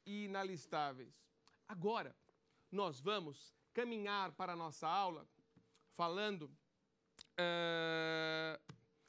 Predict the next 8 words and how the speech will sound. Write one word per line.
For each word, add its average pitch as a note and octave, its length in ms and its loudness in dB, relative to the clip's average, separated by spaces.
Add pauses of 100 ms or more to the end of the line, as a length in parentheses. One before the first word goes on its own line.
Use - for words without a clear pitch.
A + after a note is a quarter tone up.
(160)
das F#3 400 0 (200)
condições B3 1600 -2 (320)
de F#3 300 -4 (960)
elegibilidade. D#3+ 2000 0 (600)
Das D#3 380 -4
condições F#3+ 1300 -4 (340)
de D#3 300 -6 (120)
elegibilidade. D3+ 1500 0